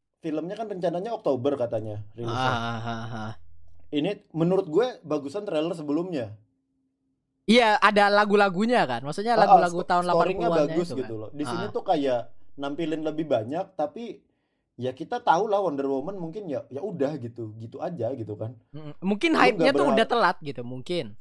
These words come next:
Speaker 1: Ah, tap-, sama ini ya, sama si, siapa, Chris Pine ini jadi siapa sih? Kok gue lupa?
Speaker 2: Jadi Steve Trevor.
Speaker 1: Oh, Steve Trevor banyak ternyata porsinya. Nggak cuma yang kayak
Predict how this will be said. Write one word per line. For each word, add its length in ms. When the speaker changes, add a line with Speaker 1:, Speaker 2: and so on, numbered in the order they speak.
Speaker 1:
Ah, 200
tap-, 280
sama 300
ini 300
ya, 140
sama 280
si, 180
siapa, 280
Chris 260
Pine 320
ini 100
jadi 220
siapa 180
sih? 160
Kok 160
gue 160
lupa? 320
Speaker 2:
Jadi 460
Steve 260
Trevor. 380
Speaker 1:
Oh, 160
Steve 240
Trevor 380
banyak 460
ternyata 320
porsinya. 540
Nggak 220
cuma 260
yang 160
kayak 360